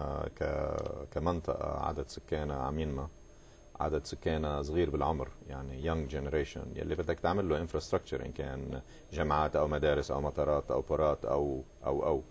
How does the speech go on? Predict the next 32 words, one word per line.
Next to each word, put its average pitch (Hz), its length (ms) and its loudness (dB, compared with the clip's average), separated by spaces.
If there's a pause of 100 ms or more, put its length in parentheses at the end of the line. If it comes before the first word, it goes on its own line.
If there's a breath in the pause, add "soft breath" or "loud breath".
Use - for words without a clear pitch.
(360 loud breath)
يلي 107 180 4
بيساعد 110 460 8
هلا 90 440 4
س-، - 160 -6
س-، 104 340 6
شغلتين، 92 580 2
يعني، 69 220 -2
الإيراد 90 380 6
تبع 73 380 2
ال-، 71 180 -6 (440 loud breath)
ال-، 71 520 -2
الحكومات 87 480 -2
الموجودة 73 380 0
بالمنطقة، 65 580 -2
م-، 67 240 -4
مجلس 69 180 -4
التعاون، 69 480 0 (400 loud breath)
إذا 78 220 0
إيرادها 87 320 4
زاد 82 300 6
بسبب 73 320 0 (100)
ارتفاع 71 420 0
أسعار - 240 -2
البترول، 67 500 -6
يعني، 76 160 -4
صار 78 180 2
عندك 73 300 0
فائض - 540 0
للاستثمار - 560 -6
الأكثر، 101 440 -2 (420 loud breath)
والكلفة 113 440 2
نقصت. - 320 0